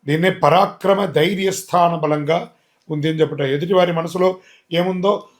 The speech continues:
సులభంగా అర్థం చేసుకునే ఒక యోగ్యత మీకు కలుగుతుంది. ఈ రుణాలు, ఈ ఆస్తి, ఇవన్నీ కూడా చాలామందికి మొదట రుణాలు తీర్చాలనే ఒక తాపత్రయం ఉంటుంది, ఇబ్బంది వచ్చే అవకాశం ఉంటుంది. మార్చి తర్వాత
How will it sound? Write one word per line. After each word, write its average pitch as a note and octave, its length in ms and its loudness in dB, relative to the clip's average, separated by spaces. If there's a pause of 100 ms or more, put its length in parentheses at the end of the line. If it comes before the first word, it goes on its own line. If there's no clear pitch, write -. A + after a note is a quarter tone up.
(100)
సులభంగా G3 520 0
అర్థం F#3 360 0
చేసుకునే F#3 420 -4
ఒక E3+ 180 -4 (260)
యోగ్యత F#3 420 -2
మీకు E3+ 220 -6
కలుగుతుంది. C3+ 720 -6 (380)
ఈ F3 60 0
రుణాలు, F3+ 680 2 (420)
ఈ D#3 60 -2
ఆస్తి, D#3 680 0
ఇవన్నీ E3 220 0
కూడా D#3 380 2 (300)
చాలామందికి E3 340 0
మొదట E3 200 -2
రుణాలు F3 460 0
తీర్చాలనే E3+ 540 -4
ఒక D3+ 280 -2 (340)
తాపత్రయం F3+ 580 0
ఉంటుంది, D#3 560 -4 (280)
ఇబ్బంది F3 340 0
వచ్చే E3 240 2
అవకాశం D3 320 -2
ఉంటుంది. C3+ 200 -6
మార్చి D#3 320 0
తర్వాత E3+ 300 2